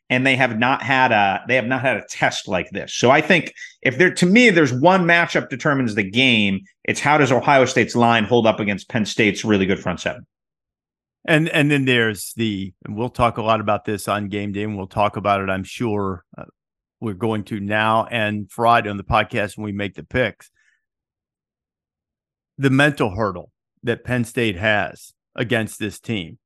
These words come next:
Speaker 2: I mean, James Franklin's one and eight against, uh, Ohio State.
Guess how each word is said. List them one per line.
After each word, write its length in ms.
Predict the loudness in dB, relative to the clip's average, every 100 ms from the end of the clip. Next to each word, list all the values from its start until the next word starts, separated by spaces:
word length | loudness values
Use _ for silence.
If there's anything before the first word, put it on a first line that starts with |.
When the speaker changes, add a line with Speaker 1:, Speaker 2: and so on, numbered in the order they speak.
| _
Speaker 2:
I 40 | -12
mean, 240 | -12 -12
James 280 | -6 -4 -4
Franklin's 540 | -2 0 0 -2 -6 -6
one 340 | -4 0 2
and 100 | 2
eight 300 | -2 -4 _ _ _ _ _
against, 580 | -4 -2 -4 -6 -16 -16 -6
uh, 300 | -6 -4 -10 -8
Ohio 460 | -8 -2 0 0
State. 400 | -2 -6 -6 -6